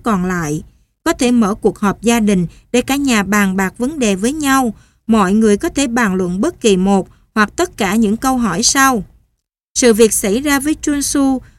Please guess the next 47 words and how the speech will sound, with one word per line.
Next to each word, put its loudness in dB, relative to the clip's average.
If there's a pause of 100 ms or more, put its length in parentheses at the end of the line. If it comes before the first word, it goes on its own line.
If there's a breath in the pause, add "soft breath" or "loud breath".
(120 soft breath)
có 0
bao 0
giờ 0
xảy -2
ra 0
với -6
các -6
con -2
không? 0 (380 soft breath)
Các -2
con 0
đã 0
phản -2
ứng 0
thế -2
nào? 0 (580)
Các -2
con 0
có -4
thể -2
làm 2
gì 2
khi -4
có -6
kẻ -4
trêu 0
ghẹo -2
mình? 2 (480)
Giả 0
bộ 0
không 0
nghe 2
thấy, -2 (300 soft breath)
đổi 2
đề 2
tài, 0 (280)
chịu 6
đựng, 2 (380)
dùng 4
óc -4
hài 0
hước -2
để -4 (100)
trả 0
đũa 2
địch -2
thủ. -2